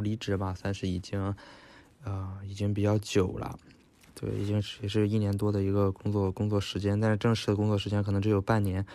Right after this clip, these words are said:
对，然后离职之后，现在，现在是在一家网络，做网络安全的公司，啊，去做一个 B 端设计的产品经理。然后在这个，我当时离职有很多的原因吧。第一个就是公司层面的，就是，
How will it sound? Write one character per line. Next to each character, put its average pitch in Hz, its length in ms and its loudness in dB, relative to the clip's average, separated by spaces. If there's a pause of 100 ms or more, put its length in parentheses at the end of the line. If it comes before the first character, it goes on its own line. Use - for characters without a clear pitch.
(380)
对， 98 200 0
然 98 120 2
后 104 140 4
离 104 160 2
职 104 220 -4
之 107 100 0
后， 104 140 4
现 107 200 2
在， 104 200 4
现 104 280 2
在 101 140 4
是 101 100 -2
在 104 200 2
一 101 40 4
家 101 200 4
网 95 260 2
络， 101 380 4
做 107 120 2
网 98 140 2
络 98 100 0
安 113 140 2
全 120 160 0
的 98 80 2
公 101 180 -2
司， 98 380 -2 (300)
啊， 101 160 -2
去 104 120 -6
做 101 140 4
一 98 80 6
个 101 100 4
B 104 140 0
端 104 180 4
设 104 160 0
计 101 120 0
的 98 40 2
产 104 160 -2
品 101 80 2
经 117 160 2
理。 127 160 2 (220)
然 104 300 2
后 104 340 6
在 107 140 6
这 110 80 6
个， 104 380 6
我 - 120 -2
当 117 180 8
时 113 480 2
离 107 200 2
职 - 300 -4
有 113 100 6
很 98 280 2
多 107 140 2
的 107 80 4
原 98 240 4
因 110 160 2
吧。 95 260 4 (140)
第 113 140 2
一 120 60 4
个 110 220 6
就 104 80 2
是 104 80 2
公 120 200 0
司 - 100 -4
层 - 220 -2
面 95 160 0
的， 101 120 -4
就 101 120 -4
是， - 180 -8